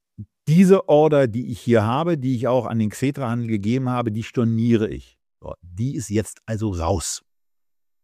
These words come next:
Und deswegen gehe ich als nächstes wieder auf den Verkaufskurs und wir sehen, dass jetzt gerade etwas passiert, wo diese Aktie genau in den Kursbereich reinläuft. Als ich heute Morgen angefangen habe,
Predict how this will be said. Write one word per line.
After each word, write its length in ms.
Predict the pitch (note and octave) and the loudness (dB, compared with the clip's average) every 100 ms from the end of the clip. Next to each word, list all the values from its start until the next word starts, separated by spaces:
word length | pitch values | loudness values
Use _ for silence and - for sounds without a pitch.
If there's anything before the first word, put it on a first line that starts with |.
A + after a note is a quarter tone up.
| _ _ _ _ _ _ _ _ A2+ | _ _ _ _ _ _ _ _ -4
Und 140 | G#2+ | 0
deswegen 480 | B2+ A#2 D3+ D#3 D#3+ | 2 4 4 4 2
gehe 160 | C3+ | 0
ich 100 | B2 | 0
als 200 | A#2 G#2+ | 0 0
nächstes 640 | A#2 B2 A#2+ - F#2+ F2 F#2 | 2 2 0 -2 -4 -4 -2
wieder 400 | A2+ F3 D3+ B2 | 2 4 6 4
auf 160 | A2+ A2 | 0 -2
den 160 | A#2+ | 0
Verkaufskurs 500 | A2+ G#2 A#2 C3+ C3+ | 0 2 4 4 2
und 160 | B2+ A2 | 2 6
wir 140 | A#2 | 6
sehen, 420 | G#2 G2+ A3 E3 | 6 4 4 4
dass 220 | A2+ G#2+ - | 4 2 0
jetzt 240 | C3+ - | -4 -4
gerade 400 | G#2 G#2+ C#3+ F3+ | -2 2 2 2
etwas 320 | C3+ - C3 | 0 0 -2
passiert, 400 | - A#2+ - D#3 - - - _ | 2 2 4 2 2 -10 -20 _
wo 260 | - G2+ C3+ | -4 2 4
diese 400 | A2 C#3+ C3 C3+ | 4 2 2 4
Aktie 540 | D3+ - - - B2+ | 2 -2 -8 -2 -2
genau 380 | C3+ A#2 B2 E3+ | 0 2 2 2
in 100 | E3 | 2
den 140 | C3 C3+ | 2 0
Kursbereich 640 | - E3+ - C3+ C3+ B2+ | 2 0 2 2 2 2
reinläuft. 580 | A2+ C#3 D#3+ D2 A#1+ - | 0 0 0 -2 -6 -8
Als 160 | F#2+ A2+ | -8 -4
ich 120 | G2+ | 2
heute 220 | C3 C3+ | 2 4
Morgen 480 | A#2 A#2 C#3+ F3+ D#3+ | 2 4 4 2 0
angefangen 600 | C#3 G3+ D#3 - G2 G2 | 0 0 0 0 0 0
habe, 380 | F#2+ G2+ C#3 | 2 2 2